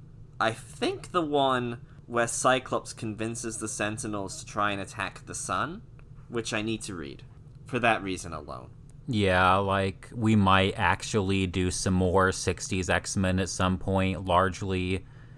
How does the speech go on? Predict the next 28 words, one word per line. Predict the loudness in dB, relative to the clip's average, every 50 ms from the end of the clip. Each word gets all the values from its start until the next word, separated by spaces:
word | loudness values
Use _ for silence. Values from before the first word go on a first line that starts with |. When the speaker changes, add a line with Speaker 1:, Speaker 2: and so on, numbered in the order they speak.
| -20 -20 -20 -20 -20 -20 -20 -20 -18 -10 -4
Speaker 2:
to | -2 -2
do | 0 2 2 2 4 4 4 4
other | 4 2 2 4 4 4 4 4
Neal | 4 4 4 2 2
Adams | 4 4 4 4 4 2 2 0 0 0
issues. | -4 -4 -4 -2 0 0 2 2 2 0 0 -2 -4 -6 -8 -12 -14 -16 -18 -20 -20 -18 -6 2
Um, | 4 6 6 8 6 4 2 0 -2 0 2
I | 4 4
like | 6 6 6 6 6 6 4 0 -2
a | -2
lot | 2 6 6 6 8 6
of | 4 2 0 -2
the | 2 4 6 8 8 6 4 2 -2 -16 -20 -20 -14 -10
Thomas | 0 4 8 8 8 8 6 2 0 0 -2 -6 -6
scripting, | -2 2 2 2 2 0 -4 -2 -2 0 0 -2 -2 -2 -4 -4 -6 -10 -18 -20 -20 -18 -16 -4
like | 2 4 4 4 4 2
the | 2 4 4
intro | 4 4 2 0 2 4 6 6 6 4
that | 2 -2
you | -2 -4 -4
said, | -2 0 2 4 4 4 4 4 2
and | 0 0
then, | 0 0 2
like, | 2 0 0
the | 0 -4
Sauron | -4 0 2 4 4 6 6 6 6 6 4 0
script | -4 -6 -2 0 0 0 0 0 -6
earlier, | -4 -2 -2 0 0 0 -2 0 0 0 2 0 0 -2